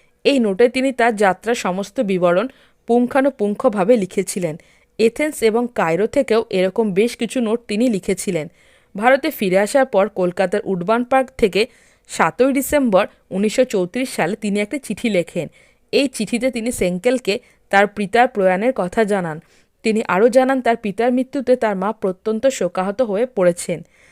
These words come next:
নেতাজিকে পুলিশ যখন গৃহবন্দী করে,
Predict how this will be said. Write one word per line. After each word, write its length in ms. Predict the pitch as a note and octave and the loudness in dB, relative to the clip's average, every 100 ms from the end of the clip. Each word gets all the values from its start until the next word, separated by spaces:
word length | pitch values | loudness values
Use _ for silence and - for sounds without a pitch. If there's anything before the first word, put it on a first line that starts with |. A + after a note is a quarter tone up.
| _ _ | _ _
নেতাজিকে 500 | G#3 G#3+ B3 A#3+ C#4 | -2 2 2 2 0
পুলিশ 380 | D#4+ G#3 G3 G3+ | -2 -2 -2 2
যখন 280 | A3+ D4 D4 | 2 2 2
গৃহবন্দী 540 | G3 G3+ G#3 B3 B3 | 2 2 4 2 2
করে, 300 | C#4+ A3+ F#3+ | 4 4 4